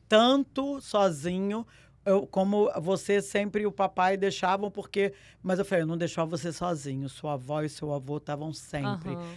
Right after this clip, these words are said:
Speaker 1: Sua mãe e seu pai nunca viajou e deixou você com estranhos.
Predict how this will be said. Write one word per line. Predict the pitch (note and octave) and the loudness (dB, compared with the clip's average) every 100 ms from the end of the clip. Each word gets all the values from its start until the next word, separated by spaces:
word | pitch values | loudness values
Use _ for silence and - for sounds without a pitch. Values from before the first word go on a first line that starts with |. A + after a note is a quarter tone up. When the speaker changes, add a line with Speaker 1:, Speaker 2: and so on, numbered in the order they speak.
| - | -14
Speaker 1:
Sua | - D#3 | -2 -2
mãe | D#3+ F3 F#3 | 0 -2 -2
e | |
seu | - E3 | -2 -4
pai | C#3+ E3 E3 | -2 -2 0
nunca | E3 G#3 A#3 G#3 | 0 -2 0 -2
viajou | D#3+ E3+ D#3 B2+ D#3 E3 | 0 0 -2 -4 -2 -2
e | |
deixou | E3 D#3+ E3+ | -2 -4 -4
você | D#3 E3 D#3+ D#3+ | -4 -6 -6 -6
com | - | -6
estranhos. | E3+ - - D3+ C#3 C3 C3+ - | -8 -8 -6 -2 -2 -2 -6 -14